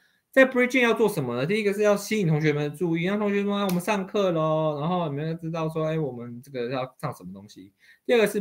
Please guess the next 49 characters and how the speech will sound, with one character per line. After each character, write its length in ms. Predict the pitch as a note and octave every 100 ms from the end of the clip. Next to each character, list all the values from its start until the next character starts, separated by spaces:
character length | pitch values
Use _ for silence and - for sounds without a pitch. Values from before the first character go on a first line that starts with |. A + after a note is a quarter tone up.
| F3+
build 300 | F3 F3 E3+
motivation， 760 | C#3+ C#3+ C#3 C3+ C3+ C#3 G2+
让 120 | A2 D#3+
他 120 | E3+
们 100 | D#3
知 120 | C#3
道 180 | C#3+ C#3
说 280 | C3+ C3 C3 _ _ -
，“哎， 180 | C3 C#3 -
我 180 | - - _ _
为 120 | - C#3+
什 80 |
么 120 | A#2+ F#2+
重 260 | A2+ F#2
要？ 140 | F#2+ E2+
哈， 200 | G#2 G2+
为 140 | D3+
什 100 | D#3+
么 140 | A2 G#2+
我 160 | G2
要 100 | A2
知 160 | E3+ A#2+
道 120 | B2+
这 100 | G#2+
个 100 | G2+
东 180 | F2 F2 G#2
西？” 260 | - F#2+ - _ _ _
啊， 100 | -
譬 140 | G2+ D3+
如 80 |
说 100 | C#3+
我 60 | C#3
们 100 | A2+
刚 120 | C3
刚 80 | B2+
有 40 |
讲 140 | A#2 A2
到 100 | A#2
E 120 | A#2+
M 180 | A2+ G#2+
I 140 | G#2
啊， 180 | G2+ G#2
可 120 | G2+
能 260 | G#2+ G2 G2+ - _
我 100 | -
就 80 | A2
会 80 | C#3+
跟 140 | C#3
他， 140 | C3